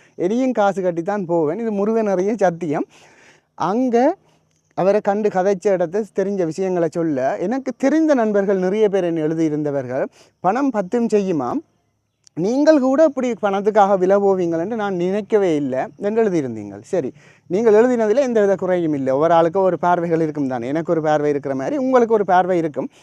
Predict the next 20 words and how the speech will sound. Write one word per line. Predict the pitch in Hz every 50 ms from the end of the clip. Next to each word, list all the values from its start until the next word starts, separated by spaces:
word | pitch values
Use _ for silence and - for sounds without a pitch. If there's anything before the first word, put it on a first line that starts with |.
| _ _ _
என்றாலும் | - 143 165 170 180 185 180
அது | 175 180 180 180 -
சு-, | - 147
தொடர்பாக | - 170 160 165 156 156 156 170 220
விளங்கப்படுத்த | 214 208 214 220 226 214 185 196 180 170 180
வேண்டிய | 170 170 170 160 151 151 151 143 139 135 123 120 -
தேவை | - 190 214 226 226 240 233
எனக்கு | 202 180 175 170 143 - 139
இருக்குது. | 127 107 - 107 104 101 - -
முதலாவதா | 160 175 190 208 214 214 220 220
நான் | 208 - 165 160
சொல்றேன், | 156 147 139 120 110 113 127 - - _ - - _ _ _ _ _
எந்த | - 151 170 214 247 262 254 262 233
விஷயத்தை | 190 190 160 196 190 180 165 165 185 190 196 202
நான் | 196 175 160 165 165 151
பார்த்தாலும் | - 151 147 139 - - 127 113 110 104 110 143 208 285 302 _ _ _ _ _
எனக்கு | - 143 156 180 220 226 214 175 _ - 151 139 147 185 240 233 - _
அது | - 151 156 175
வந்து | 175 170 160 160 156 143 135 135 156 196 247 -
என்னுடைய | 156 160 170 180 180 185 180